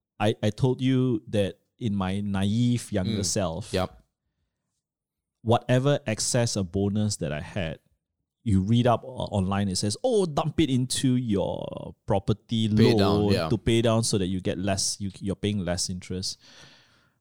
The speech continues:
Speaker 1: I, I believe that. I seriously believe that.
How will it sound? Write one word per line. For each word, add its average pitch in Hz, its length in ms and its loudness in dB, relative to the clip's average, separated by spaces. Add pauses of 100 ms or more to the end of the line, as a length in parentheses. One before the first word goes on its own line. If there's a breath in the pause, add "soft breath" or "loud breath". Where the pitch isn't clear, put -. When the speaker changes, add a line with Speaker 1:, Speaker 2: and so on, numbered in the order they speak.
(300)
Speaker 1:
I, 131 160 4 (100)
I 135 80 4
believe 160 320 4
that. 117 260 0
I 135 120 4
seriously 180 640 4
believe 117 440 2
that. 95 300 0